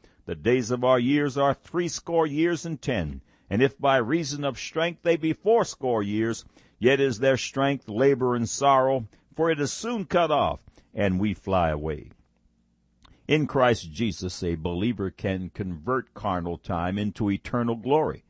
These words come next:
Ephesians chapter five, verses fifteen and sixteen reads, "See then that ye walk circumspectly, not as fools, but as wise,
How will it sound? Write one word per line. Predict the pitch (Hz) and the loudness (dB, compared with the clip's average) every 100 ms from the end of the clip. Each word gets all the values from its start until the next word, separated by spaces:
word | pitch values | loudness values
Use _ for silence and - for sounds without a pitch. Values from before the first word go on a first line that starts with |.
| _ - _ _ | _ -20 _ _
Ephesians | 92 87 143 151 85 78 73 | -6 -4 -4 -4 -6 -10 -12
chapter | - 110 98 - | -2 0 0 -4
five, | 90 104 98 127 | -8 -4 0 0
verses | 104 98 92 87 - | 0 -4 -4 -8 -10
fifteen | - 143 - 127 98 | -8 -8 -6 -4 -4
and | 87 | -4
sixteen | - 117 - - 101 78 | -6 -8 -8 -6 -6 -4
reads, | 78 87 - - _ - | -6 -6 -8 -18 _ -16
"See | - - 220 | -10 -6 -4
then | 160 147 151 | 2 2 2
that | 143 131 147 | 0 0 0
ye | 143 | 0
walk | 127 151 147 | 4 4 4
circumspectly, | - - 170 - 110 98 - - 107 104 127 123 | -2 0 2 2 -2 -4 -4 -4 -4 -2 -4 -2
not | 131 156 | 2 2
as | 160 - | 0 -8
fools, | - 226 104 90 120 - _ - | -6 -4 -4 -6 -12 -18 _ -14
but | 69 87 | -6 -2
as | 104 90 | -2 -4
wise, | 87 107 85 71 69 | 0 2 2 -2 -8